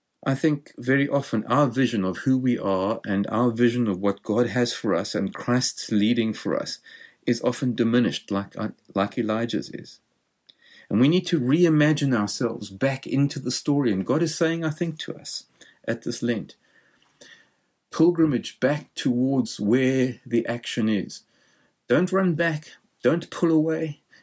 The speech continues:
Don't feel sorry for yourself. If you go back to where you are safe, you might find that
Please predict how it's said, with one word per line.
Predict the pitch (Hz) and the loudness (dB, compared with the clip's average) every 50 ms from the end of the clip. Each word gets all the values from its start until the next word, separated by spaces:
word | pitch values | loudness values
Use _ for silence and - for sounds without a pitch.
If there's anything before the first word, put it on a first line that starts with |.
| _ _ - | _ _ -10
Don't | 104 - 123 139 160 160 - | 0 2 2 2 2 0 -2
feel | - - - - 175 170 160 | -6 -4 0 0 0 0 0
sorry | 156 - - - - 156 | -4 -4 -4 -4 -4 -4
for | 151 - - | -4 -4 -4
yourself. | 131 127 120 - - 123 120 113 113 - - _ _ - - - - - - _ _ _ | -4 -4 -4 -2 -2 -2 -4 -4 -6 -8 -16 _ _ -20 -20 -20 -20 -20 -20 _ _ _
If | - 120 - 160 | -2 -2 2 0
you | 156 | 0
go | 143 170 175 175 156 127 - _ | 2 4 2 2 2 0 -8 _
back | - 143 147 175 - - _ | -4 -2 -2 -2 -4 -6 _
to | - - 147 | -2 -2 0
where | 127 123 131 131 | 0 0 0 0
you | 127 120 120 113 113 113 110 110 - - - - - _ _ _ _ _ - | 0 0 0 0 0 0 0 -2 -4 -12 -20 -20 -20 _ _ _ _ _ -4
are | 113 113 113 110 107 104 101 _ _ | -2 0 0 0 -2 -2 -6 _ _
safe, | - - - - - - 151 - 101 - - - - - - - _ _ _ _ _ _ _ _ _ _ _ _ _ _ _ _ _ _ _ _ _ _ _ _ _ _ _ _ _ _ _ _ _ _ _ _ _ _ _ _ _ _ _ _ _ _ _ _ _ _ _ _ | -6 -4 -2 -2 0 0 0 0 0 -2 -2 -2 -2 -4 -6 -10 _ _ _ _ _ _ _ _ _ _ _ _ _ _ _ _ _ _ _ _ _ _ _ _ _ _ _ _ _ _ _ _ _ _ _ _ _ _ _ _ _ _ _ _ _ _ _ _ _ _ _ _
you | - 110 | 0 0
might | 107 107 113 123 120 - | 2 2 2 0 -2 -4
find | - - 123 117 117 113 110 107 107 104 | -6 -4 -2 0 0 2 2 2 0 0
that | 92 104 98 95 - - | 0 0 -2 -2 -2 -8